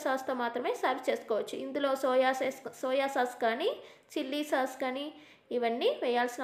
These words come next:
అవసరం లేదు. ఈ మసాలాస్ ఇందులో బాగా కలుపుకుంటే మనకి చాలా టేస్ట్ వస్తుంది. మీరు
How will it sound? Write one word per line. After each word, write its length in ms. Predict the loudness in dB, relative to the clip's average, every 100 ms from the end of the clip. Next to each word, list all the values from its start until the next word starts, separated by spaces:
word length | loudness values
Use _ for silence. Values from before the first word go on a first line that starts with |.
| -2
అవసరం 320 | -2 -2 -2 -2
లేదు. 220 | -2 -4 -10 -20 _ -20 -16 -6
ఈ 40 | -2 2
మసాలాస్ 560 | 2 2 2 2 2 0 0 -6 -20 _ -6
ఇందులో 280 | 0 4 4 4 2
బాగా 200 | 2 2 2
కలుపుకుంటే 440 | 0 0 -4 -2 -2
మనకి 220 | -4 -2 -2 0
చాలా 320 | 2 4 2 2
టేస్ట్ 260 | 2 2 0
వస్తుంది. 440 | -4 -4 -6 -4 -4 -4 -8 -20 _ _ _ _ _ _ _ _ _ _ _ _ _ _
మీరు 300 | -4 -2 0